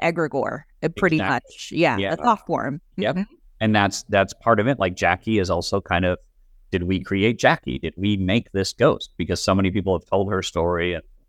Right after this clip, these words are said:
Speaker 2: and think
Speaker 1: Oh,
Speaker 2: about it.
Speaker 1: God, yeah. Oh, yeah.
Speaker 2: Uh, uh, but I can also tell you that while we were here in twenty eighteen through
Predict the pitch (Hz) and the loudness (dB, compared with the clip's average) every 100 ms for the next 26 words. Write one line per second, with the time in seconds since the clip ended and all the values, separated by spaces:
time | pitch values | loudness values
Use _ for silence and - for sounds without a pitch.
0 | _ 85 165 156 - 143 147 139 147 151 | _ -4 0 0 -2 -4 -4 -2 0 0
1 | 156 147 _ - 170 151 135 98 92 - | -2 -6 _ -4 -2 0 0 0 -2 -4
2 | _ _ _ - 104 95 90 85 90 110 | _ _ _ -6 0 0 0 -2 2 2
3 | 104 110 180 - 92 90 90 90 87 85 | 4 2 2 2 0 2 2 0 -2 -2
4 | 90 92 95 92 85 80 117 101 92 98 | 2 2 2 -2 -4 -4 0 0 0 0
5 | 92 85 - 104 104 98 - | 0 0 -2 0 0 -2 -4